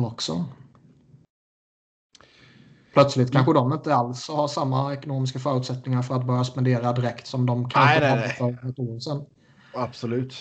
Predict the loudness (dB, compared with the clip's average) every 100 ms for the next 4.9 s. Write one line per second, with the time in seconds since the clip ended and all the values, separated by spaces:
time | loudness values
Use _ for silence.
0 | 2 8 8 8 6 6 6 6 4 2
1 | 0 -4 -2 2 4 6 4 2 2 2
2 | 2 0 -4 -2 0 0 -2 -2 -2 0
3 | 0 0 -2 -4 -4 -4 -4 -2 -2 -2
4 | -4 -4 -2 -4 -6 -12 -10 -10 -12